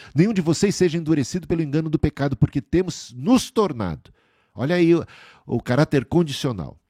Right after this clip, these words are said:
"temos nos tornado participantes de Cristo, se, de fato, guardamos firme até o fim a confiança que desde o princípio tivemos nele." É muito claro isso.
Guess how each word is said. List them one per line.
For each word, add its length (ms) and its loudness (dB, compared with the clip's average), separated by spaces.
"temos 260 0
nos 220 -4
tornado 460 -4
participantes 840 -4
de 120 -10
Cristo, 500 -8
se, 560 0
de 200 -2
fato, 500 -2
guardamos 880 0
firme 480 -2
até 480 0
o 80 -2
fim 380 -10
a 100 0
confiança 680 0
que 120 -4
desde 320 2
o 20 -8
princípio 680 -6
tivemos 580 -2
nele." 260 -10
É 160 -2
muito 500 -2
claro 420 -8
isso. 220 -18